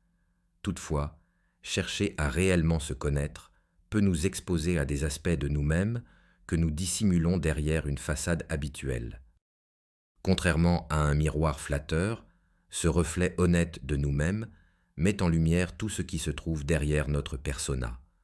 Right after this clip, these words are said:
ce masque social que nous revêtons pour interagir avec le monde.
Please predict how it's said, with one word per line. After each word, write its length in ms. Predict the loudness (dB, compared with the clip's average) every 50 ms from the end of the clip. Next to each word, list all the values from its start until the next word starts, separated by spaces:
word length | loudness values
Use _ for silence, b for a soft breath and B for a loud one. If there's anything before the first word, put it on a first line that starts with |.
| _ _ _ _ _ _ _ _ _ _ _
ce 140 | -6 -2 2
masque 340 | 2 2 2 2 0 -4 -4
social 480 | -2 -2 -4 -2 -2 -2 0 -2 -2
que 120 | -2 -2 -2
nous 120 | -2 0
revêtons 520 | 0 0 0 2 0 -2 -2 -2 -4 -4 -4
pour 180 | -4 -4 -2
interagir 640 | -2 0 0 -2 -2 0 -2 -2 -2 -2 -2 -2 -2
avec 220 | -2 -4 -4 -4
le 80 | -4 -4
monde. 360 | -4 -4 -6 -8 -10 -12 -14